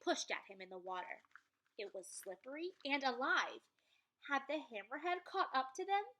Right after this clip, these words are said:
Jack shut his eyes and waited for the worst. He waited and waited,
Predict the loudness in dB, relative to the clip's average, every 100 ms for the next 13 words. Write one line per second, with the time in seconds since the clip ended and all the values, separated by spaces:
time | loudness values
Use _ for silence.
0 | _ _ _ _ _ 6 6 6 2 4
1 | 4 2 -2 -2 0 -2 -4 2 2 2
2 | -2 -2 0 2 4 4 0 -14 -18 _
3 | _ _ _ 0 4 4 2 -2 -4 _
4 | _ _ _ -14 -8 -4 -4 -6